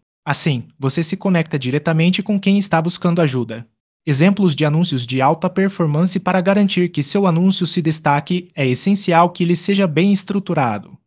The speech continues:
Aqui estão algumas dicas. Um. Título chamativo. Use palavras que chamem a atenção, como ajuda psicológica imediata ou terapia personalizada para você. Dois. Descrição clara.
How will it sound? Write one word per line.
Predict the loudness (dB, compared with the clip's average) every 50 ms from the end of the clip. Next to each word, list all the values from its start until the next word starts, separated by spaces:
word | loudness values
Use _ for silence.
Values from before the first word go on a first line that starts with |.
| _ _ _ _ -6
Aqui | -6 -2 2 2
estão | 2 2 2 2 2 4
algumas | 2 2 2 2 2 2 2
dicas. | 2 0 -2 -2 -4 -6 -6 -6 -10 _ -8
Um. | -6 -6 -6 -6 -10 -14 _ _ _ _ _ _
Título | -4 -2 -2 0 0 0 0
chamativo. | 2 2 2 2 2 0 0 -2 -2 -2 -2 -4 -10 -18 _ _ -2
Use | 0 2 2 2
palavras | 0 2 2 2 4 2 2 2 -2 -2
que | -2 -2 -2
chamem | 0 2 2 4 4 4
a | 2
atenção, | 0 0 0 -2 -2 0 -2 -2 -2 -2 -4 -8 _ _ _ _
como | -6 -2 0 2
ajuda | 2 4 4 2 2 0
psicológica | -2 -4 -4 -2 -2 0 2 2 0 0 0 -2
imediata | 0 2 2 2 2 0 0 -2 -4 -6 -6 -6
ou | -6 -4
terapia | -2 0 -2 0 0 0 0 0
personalizada | 0 0 0 0 0 0 0 0 2 2 2 2 2 2 2 0
para | -2 -2 -2 -2 -2
você. | -4 -4 -6 -6 -6 -6 -8 -8 -12 _ _ _ _ _ _ _
Dois. | 4 4 4 4 2 0 -2 -6 -10 _ _ _ _ _ _ -4
Descrição | -4 -2 0 -2 -2 0 0 -2 -2
clara. | 0 2 2 2 2 2 -2 -6